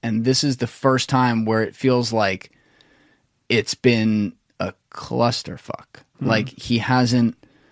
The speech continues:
Speaker 1: there's no way they built in losing fifteen thousand Russian troops in the first twenty-one days.
Speaker 2: Why do you think they lost fifteen thousand troops?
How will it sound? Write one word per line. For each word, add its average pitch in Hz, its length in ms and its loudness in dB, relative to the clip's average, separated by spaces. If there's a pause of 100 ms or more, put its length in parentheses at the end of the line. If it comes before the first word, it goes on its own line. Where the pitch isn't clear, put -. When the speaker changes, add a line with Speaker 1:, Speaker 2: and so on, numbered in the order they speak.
(760)
Speaker 1:
there's 123 260 2
no 135 180 4
way 120 220 0
they 113 140 0
built 113 340 -2
in 110 180 4
losing 107 340 0
fifteen 110 540 -2
thousand 107 420 -2
Russian 107 300 -4
troops - 400 -4
in 104 140 0
the 107 60 -2
first 98 280 -6
twenty-one 98 460 -6
days. - 260 -12
Speaker 2:
Why 117 180 -2
do 113 60 -4
you 113 80 -4
think 113 220 -8
they 113 80 -10
lost 110 240 -10
fifteen - 340 -10
thousand - 360 -10
troops? - 440 -14